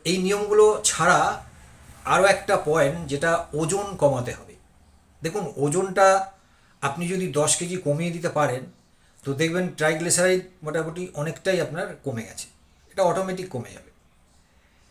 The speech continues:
মদ্যপান, ধূমপান, এই দুটোকেও যদি আপনি ছাড়তে পারেন, তাহলেও ট্রাইগ্লিসারাইড কমে যাবে।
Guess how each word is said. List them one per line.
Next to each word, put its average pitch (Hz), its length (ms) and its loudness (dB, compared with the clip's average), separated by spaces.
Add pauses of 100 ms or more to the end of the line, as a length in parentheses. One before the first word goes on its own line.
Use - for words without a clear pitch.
(300)
মদ্যপান, 185 640 0 (140)
ধূমপান, 120 400 -8 (800)
এই 165 140 -2
দুটোকেও 185 360 -2 (100)
যদি 170 180 -6 (500)
আপনি 156 140 -12 (100)
ছাড়তে 127 380 -4
পারেন, 123 220 -4 (760)
তাহলেও 151 280 2 (100)
ট্রাইগ্লিসারাইড 147 680 2 (600)
কমে 127 280 -4
যাবে। - 180 -14